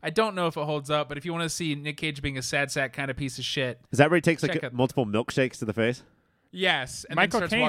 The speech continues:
Speaker 1: walking
Speaker 3: in
Speaker 1: around
Speaker 3: that
Speaker 1: with
Speaker 3: too,
Speaker 1: a
Speaker 3: right?
Speaker 1: bow and arrow. Yeah, I think
Speaker 3: Michael
Speaker 1: so.
Speaker 3: Caine rules in that, dude.
Speaker 1: Michael
Speaker 3: That's
Speaker 1: Caine.
Speaker 3: Michael Caine.
Speaker 2: Um,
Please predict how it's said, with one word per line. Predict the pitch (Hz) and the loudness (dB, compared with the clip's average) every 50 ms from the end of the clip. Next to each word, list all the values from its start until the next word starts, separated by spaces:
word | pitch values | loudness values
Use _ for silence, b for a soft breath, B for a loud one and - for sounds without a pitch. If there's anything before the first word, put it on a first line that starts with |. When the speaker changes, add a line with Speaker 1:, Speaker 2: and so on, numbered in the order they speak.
| 185 | 0
Speaker 1:
walking | 151 135 | 0 -2
Speaker 3:
in | 135 | 0
Speaker 1:
around | 156 156 | 0 0
Speaker 3:
that | 156 | 0
Speaker 1:
with | 156 151 170 190 | -2 -2 -2 0
Speaker 3:
too, | 175 143 | 0 0
Speaker 1:
a | 127 | 0
Speaker 3:
right? | 123 123 127 147 | 0 -2 0 2
Speaker 1:
bow | 170 151 151 151 | 4 4 4 2
and | 147 | 2
arrow. | 143 139 143 147 151 156 160 160 170 | 0 0 0 0 0 -2 -4 -6 -4
Yeah, | 165 160 156 143 135 | 0 2 2 2 2
I | 131 | -2
think | 123 160 139 127 | -6 -6 -4 0
Speaker 3:
Michael | 147 214 262 294 | 0 2 2 2
Speaker 1:
so. | - | 2
Speaker 3:
Caine | 247 220 175 143 | 2 0 0 0
rules | 131 135 151 165 151 131 | -2 -2 0 0 -2 -2
in | 127 120 117 | -4 -8 -8
that, | 113 113 110 104 107 | -8 -8 -8 -8 -8
dude. | 120 120 117 120 | -8 -6 -6 -6
Speaker 1:
Michael | 113 104 131 139 | -6 -6 -6 -6
Speaker 3:
That's | 143 139 - | -6 -6 -10
Speaker 1:
Caine. | 117 98 90 82 82 90 _ _ _ _ _ _ _ _ _ - | -16 -16 -18 -20 -20 -20 _ _ _ _ _ _ _ _ _ -18
Speaker 3:
Michael | 113 107 101 - - - - | -16 -14 -14 -12 -14 -16 -16
Caine. | - - 104 - - - _ _ _ _ _ _ _ _ - - - - | -18 -20 -20 -20 -20 -20 _ _ _ _ _ _ _ _ -20 -12 -2 4
Speaker 2:
Um, | 156 147 135 131 123 120 113 104 95 95 | 6 6 6 6 6 2 0 -2 -4 -8